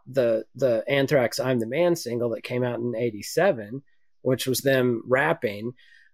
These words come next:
although with a band backing and, and kinda tongue in cheek. It was more like the Fat Boys or, or even a Sugar Hill Gang sort of parody. People couldn't even tell, like, are they just making fun of rap? Are they actually into this?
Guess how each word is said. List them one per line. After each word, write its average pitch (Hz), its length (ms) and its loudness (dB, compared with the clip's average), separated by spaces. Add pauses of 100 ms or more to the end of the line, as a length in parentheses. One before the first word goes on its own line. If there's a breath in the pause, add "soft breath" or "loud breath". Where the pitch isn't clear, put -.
(120)
although 143 460 2
with 147 380 2
a 117 60 -4
band 143 360 2
backing 123 460 0
and, 120 200 -4
and 123 300 -2
kinda 190 300 4
tongue 131 260 0
in 107 140 -4
cheek. 127 400 2
It 131 40 -2
was 131 160 -4
more 160 200 2
like 127 240 -2
the 110 120 -8
Fat 143 320 0
Boys 131 340 2
or, 120 120 2
or 117 380 0
even 123 240 2
a 113 40 -2
Sugar 127 300 0
Hill 143 200 4
Gang 120 200 0
sort 143 300 2
of 107 120 -6
parody. 143 480 0
People 175 220 0
couldn't 190 160 2
even 135 160 0
tell, 143 320 2
like, 123 180 -2
are 143 60 2
they 165 140 6
just 175 160 0
making 156 240 2
fun 208 240 2
of 175 120 -2
rap? 185 320 0
Are 147 80 4
they 131 140 4
actually 127 400 -2
into 175 160 0
this? 160 460 0